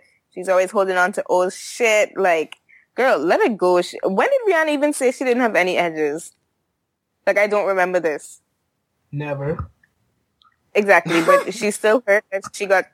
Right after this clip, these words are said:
Speaker 1: taken off the, off of the album. Unless Rihanna told her it face to face and we weren't there.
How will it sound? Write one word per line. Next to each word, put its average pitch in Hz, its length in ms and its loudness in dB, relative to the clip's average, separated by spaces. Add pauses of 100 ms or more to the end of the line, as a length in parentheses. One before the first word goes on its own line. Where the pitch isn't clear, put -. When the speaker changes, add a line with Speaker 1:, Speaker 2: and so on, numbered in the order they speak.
(100)
Speaker 1:
taken 196 300 0
off 190 160 0
the, - 220 0
off 185 80 -2
of 196 140 -4
the 202 100 2
album. 170 420 0 (280)
Unless 214 280 2
Rihanna 196 380 0
told 208 240 0
her 196 60 2
it 190 120 0
face 196 240 -4
to 190 80 -10
face 240 580 -2
and 185 180 -2
we 202 100 0
weren't 175 300 0
there. 185 480 2